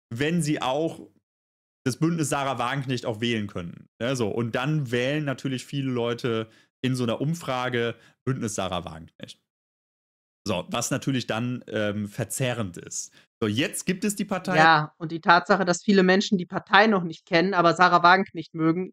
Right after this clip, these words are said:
Speaker 2: die ist auch verzerrend. Deswegen sind die Umfragen, die jetzt verfügbar sind, noch nicht seriös.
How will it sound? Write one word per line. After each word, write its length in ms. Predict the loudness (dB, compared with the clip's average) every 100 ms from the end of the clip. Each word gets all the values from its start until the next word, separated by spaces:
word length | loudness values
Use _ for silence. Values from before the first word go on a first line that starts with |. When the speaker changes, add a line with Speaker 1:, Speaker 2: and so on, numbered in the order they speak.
| _
Speaker 2:
die 100 | -16
ist 200 | -16 -2
auch 180 | 2 2
verzerrend. 560 | -2 -2 -2 -2 -4 -18 _ _ _
Deswegen 400 | -2 4 6 6
sind 240 | 6 4 2
die 80 |
Umfragen, 500 | 0 0 4 4 4
die 80 | 2
jetzt 220 | 0 2
verfügbar 420 | 0 2 2 2 4
sind, 240 | 4 2
noch 160 | -2 0
nicht 260 | 0 0
seriös. 680 | 2 2 4 4 2 -4